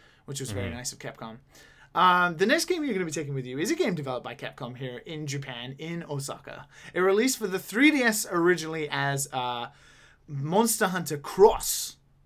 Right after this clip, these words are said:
Speaker 1: here in
Speaker 2: Mm-hmm.
Speaker 1: Japan. It came to the West as Monster Hunter Generations. There was an updated version called Monster Hunter Double Cross, an expanded
Speaker 2: Mm-hmm.
Speaker 1: version of the game in Japan, which then became Monster Hunter Double Cross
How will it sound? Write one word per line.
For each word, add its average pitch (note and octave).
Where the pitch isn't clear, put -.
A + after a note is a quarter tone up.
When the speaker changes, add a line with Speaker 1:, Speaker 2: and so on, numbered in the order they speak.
Speaker 1:
here C3+
in A#2+
Speaker 2:
Mm-hmm. F#2
Speaker 1:
Japan. A2+
It -
came F#3
to F3+
the D#3+
West D3
as C3+
Monster C3+
Hunter A#2+
Generations. A#2
There F#3
was F#3+
an G3+
updated A3
version F#3+
called F3
Monster E3+
Hunter D#3
Double G#3+
Cross, -
an C#3+
expanded F#3
Speaker 2:
Mm-hmm. -
Speaker 1:
version C#3+
of C#3
the C3+
game C3
in B2
Japan, E3+
which F3
then B3
became G#3+
Monster A#3+
Hunter F3
Double F#3+
Cross -